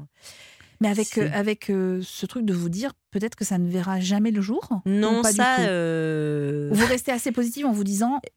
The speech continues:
Speaker 2: J'ai toujours eu, euh,
Speaker 1: C'est reporté.
Speaker 2: vraiment
Speaker 1: Ouais.
Speaker 2: confiance dans le fait que cette série existerait un jour. C'est de, de façon très curieuse, mais je veux dire, même en deux mille douze, quand je l'ai écrite, et c'était pas le moment, donc il y avait aucune chaîne. Enfin,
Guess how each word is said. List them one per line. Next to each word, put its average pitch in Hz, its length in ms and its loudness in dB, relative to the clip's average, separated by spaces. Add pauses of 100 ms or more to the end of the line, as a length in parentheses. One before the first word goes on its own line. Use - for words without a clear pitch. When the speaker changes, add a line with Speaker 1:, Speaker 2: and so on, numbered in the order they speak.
Speaker 2:
J'ai 185 280 0 (220)
toujours 220 680 2
eu, 214 280 0 (120)
euh, 139 640 -2
Speaker 1:
C'est - 140 0
reporté. 202 480 -4 (120)
Speaker 2:
vraiment 180 720 2
Speaker 1:
Ouais. 190 140 2
Speaker 2:
confiance 185 340 -4
dans 151 120 -6
le 143 100 -2
fait - 200 -6
que 151 80 -6
cette 143 240 -6
série 151 340 -4
existerait 147 520 -4
un 139 100 -4
jour. 135 160 -8
C'est 143 160 -2
de, 143 140 -4
de 147 220 0
façon 156 280 -2
très 220 200 -2
curieuse, 165 500 0
mais 156 80 -2
je 143 60 -2
veux 139 60 -6
dire, 156 120 0
même 180 240 0
en 160 140 -2
deux 156 140 -2
mille 190 220 2
douze, 196 240 0
quand 156 140 -4
je 147 100 -4
l'ai 151 100 0
écrite, 175 340 -2
et 143 400 0
c'était 143 260 -4
pas 165 140 0
le 170 40 -2
moment, 170 360 -2
donc 143 180 -6
il 147 40 -2
y - 20 -2
avait 143 160 -4
aucune 175 280 -2
chaîne. - 180 -2
Enfin, 156 180 -2